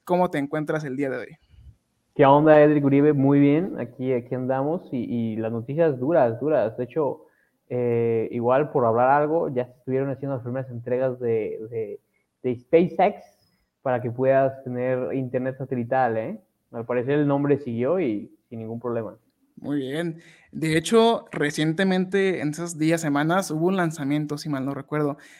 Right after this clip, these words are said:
Speaker 1: Eh, si mal, eh, si no me equivoco, y me corrigen si me, si estoy en, en lo incorrecto, este, hubo un lanzamiento por parte de, de los cohetes de, de SpaceX para un, este, algo turístico o, o privado, si mal no recuerdo.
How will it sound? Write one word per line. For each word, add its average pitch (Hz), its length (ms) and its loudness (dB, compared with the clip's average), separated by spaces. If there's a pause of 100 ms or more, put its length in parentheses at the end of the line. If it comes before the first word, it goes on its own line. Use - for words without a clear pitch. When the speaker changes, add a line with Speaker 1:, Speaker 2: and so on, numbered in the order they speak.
(180)
Speaker 1:
Eh, 147 320 -2
si 156 160 -2
mal, 165 600 4
eh, 143 360 -2
si - 120 -4
no 175 60 2
me 190 40 4
equivoco, 160 280 2
y - 20 0
me 170 100 -2
corrigen 151 280 -4
si 160 100 -6
me, 151 120 -4
si 143 160 -4
estoy 147 300 -2
en, 147 140 0
en 143 160 -2
lo 131 100 -6
incorrecto, 160 540 -2 (380)
este, 147 360 0
hubo 156 80 4
un 170 60 2
lanzamiento 165 440 -2
por 151 140 -8
parte 151 320 -4
de, 143 420 -4
de 147 160 -8
los 143 160 -4
cohetes 147 280 -8
de, 139 180 -4
de 143 80 -10
SpaceX 156 480 -2
para 143 200 -4
un, 156 280 -2
este, 139 600 -10 (260)
algo 165 280 2
turístico 151 560 -4
o, 135 560 -6
o - 80 -12
privado, 147 400 -2
si 147 140 -8
mal 139 160 -4
no 147 100 -4
recuerdo. 131 400 -12